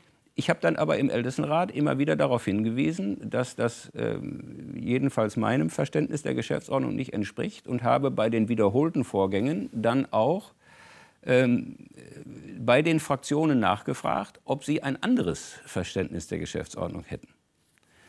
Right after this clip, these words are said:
Und dann hat sich bestätigt, dass sie allesamt meine Auffassung teilten, dass das im Plenarsaal nicht angemessen ist, weil es der Würde, der Aufgabe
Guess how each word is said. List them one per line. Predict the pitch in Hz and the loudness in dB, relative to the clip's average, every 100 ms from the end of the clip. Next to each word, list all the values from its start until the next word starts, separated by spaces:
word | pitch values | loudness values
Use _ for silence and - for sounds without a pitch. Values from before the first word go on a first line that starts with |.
| - - _ - | -20 -20 _ -8
Und | 131 | 0
dann | 135 127 | 2 2
hat | 135 | 0
sich | 147 - | -2 -2
bestätigt, | 135 - 95 82 170 - - | -6 0 0 0 -4 -6 -14
dass | - 123 117 | -4 -4 -2
sie | 120 - | -4 -2
allesamt | 107 110 101 104 175 - - | -2 0 2 0 0 -6 -4
meine | 90 101 - 98 | 0 0 0 -2
Auffassung | 92 110 131 143 | -2 -2 -2 -4
teilten, | - 82 87 151 - | 0 0 0 -2 -2
dass | 104 107 | -2 -2
das | 98 131 - | -2 -2 -4
im | 139 131 | -4 -4
Plenarsaal | 127 120 80 82 107 127 - - | 0 0 2 0 0 0 -2 -8
nicht | - 98 - - - 120 _ _ _ _ _ _ _ - | -2 0 -2 -12 -20 -20 _ _ _ _ _ _ _ -2
angemessen | 104 90 67 67 - - _ _ _ - | 2 2 2 -4 -14 -18 _ _ _ -12
ist, | 82 - - 95 | -10 -10 -10 0
weil | 101 107 | 2 2
es | 95 110 - | -2 -4 -6
der | - 90 78 | -6 -4 0
Würde, | 113 135 139 139 | 2 2 2 -2
der | 104 80 | -2 -2
Aufgabe | 104 104 - 101 107 110 110 | 0 -2 0 2 2 0 -2